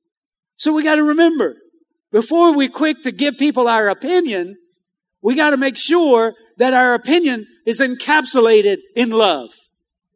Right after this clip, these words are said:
That whatever we say, whatever we speak, is wrapped around love. Are y'all ready to pray now? Shall we just pray and ask God's help?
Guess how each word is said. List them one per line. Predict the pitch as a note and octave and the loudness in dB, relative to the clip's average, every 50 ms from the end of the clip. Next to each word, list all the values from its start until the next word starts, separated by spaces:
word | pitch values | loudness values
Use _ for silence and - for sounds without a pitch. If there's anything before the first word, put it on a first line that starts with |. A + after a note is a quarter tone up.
| _ _ _ _ _ _ _ _ _ _ _ _ | _ _ _ _ _ _ _ _ _ _ _ _
That | - B3 B3+ | 0 0 2
whatever | B3+ C4+ D4 D4+ D4+ D#4+ | 4 4 2 2 2 2
we | C#4 C#4 C4+ B3 | 0 0 0 0
say, | - - - E4+ D#4 C#4+ C4 A#3 | 0 0 0 2 2 2 2 2
whatever | G#3 B3 C4+ C#4+ C4+ B3 | 2 2 2 4 2 2
we | A#3 A#3 A#3 | 0 -2 -2
speak, | A3+ - - C4+ A#3+ A#3+ - - - - _ _ | -4 -4 -2 -2 -2 -2 -2 -4 -10 -20 _ _
is | G#3+ A#3+ A#3 - | 0 0 2 0
wrapped | A#3 A#3 C#4+ - B3+ - - | 0 0 0 0 0 0 0
around | A3+ A3+ A#3+ A3+ G3+ G3+ F#3+ F3 E3 - _ _ _ F#3 | 2 4 4 2 2 2 0 -2 -6 -12 _ _ _ 2
love. | F#3+ G#3 F#3 D#3+ C#3 C#3 | 2 4 4 2 -2 -4
Are | C#3+ | -4
y'all | E3 F#3+ F#3 F#3+ | -2 -2 0 0
ready | G3 G3 G3 G3+ G3+ | 0 0 0 0 0
to | G3 | 0
pray | - - G#3+ G3+ G#3 G#3+ A3 | -2 -2 -2 0 0 -2 -2
now? | G#3+ A3 A3 A3+ A#3 A#3+ A#3 _ _ _ _ _ _ _ _ | -4 -6 -6 -6 -8 -8 -10 _ _ _ _ _ _ _ _
Shall | - - F#3+ F3+ F#3 | -6 -4 -2 0 2
we | G3 F#3 | 2 2
just | F#3+ G3 - - | 2 0 -2 -2
pray | - G#3 G#3 G3+ G#3+ | -4 -4 0 0 0
and | A3+ F#3+ | 0 0
ask | F#3 F3+ F3+ - - | -2 -4 -6 -6 -4
God's | F#3 F#3 F#3+ F3 - | -2 -2 -2 -2 0
help? | F#3 G3 F#3+ G3 A3+ | 0 2 2 2 0